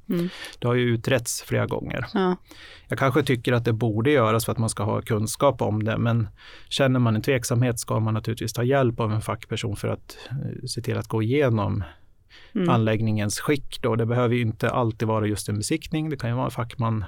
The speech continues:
Speaker 2: en entreprenör.
Speaker 1: Ja.
Speaker 2: Men att man får en, en vetskap om anläggningens skick är väl naturligtvis bra. Det ingår ju i den allmänna undersökningsplikten.
Speaker 1: Ja.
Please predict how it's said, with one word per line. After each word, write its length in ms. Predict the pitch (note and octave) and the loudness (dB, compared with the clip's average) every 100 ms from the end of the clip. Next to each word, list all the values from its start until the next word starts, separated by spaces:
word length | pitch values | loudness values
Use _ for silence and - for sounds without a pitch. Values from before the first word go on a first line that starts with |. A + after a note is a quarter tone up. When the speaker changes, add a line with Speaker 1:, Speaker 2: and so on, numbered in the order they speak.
| - | -8
Speaker 2:
en 240 | - A2+ G#2+ A2+ | -4 -2 -2 -4
entreprenör. 640 | C3+ A#2+ C#3 A2 G2+ G#2+ - - - | -4 -4 -4 -2 -2 -4 -8 -14 -2
Speaker 1:
Ja. 220 | F#3 F3+ - - - - - - - - | 0 0 -2 -20 -20 -20 -16 -16 -16 -8
Speaker 2:
Men 240 | - C3+ B2+ | 2 4 4
att 140 | B2 | 4
man 160 | B2+ B2 | 4 4
får 300 | C3+ C3+ D3 | 4 4 6
en, 180 | B2 A2+ | 6 2
en 400 | B2 B2 A#2+ A#2 | 0 2 2 2
vetskap 640 | C3+ A#2+ - - D3+ A#2+ - | 2 0 0 2 2 2 0
om 240 | G#2+ A2 | 0 0
anläggningens 540 | A#2 A2+ A2+ A2 A2 | 2 2 2 2 -2
skick 280 | - A2+ - | -2 -4 -2
är 100 | B2 | -2
väl 120 | A2 | 0
naturligtvis 520 | G#2+ A2 A2+ - A2 - | 0 -2 -4 -2 -4 0
bra. 280 | D#3+ A2+ | 2 2
Det 80 | G#2+ | 2
ingår 280 | A2+ A#2 A#2+ | 0 2 0
ju 60 | A2+ | 0
i 40 | |
den 140 | A2 | 0
allmänna 380 | G#2+ G#2 G#2+ G#2 | 0 0 0 0
undersökningsplikten. 1160 | G#2 A#2 - G#2+ - - - C#3 - - - B2+ - | -2 -2 -2 -4 -4 -6 -6 -8 -8 -10 -8 -6 0
Speaker 1:
Ja. 160 | F#3+ | 2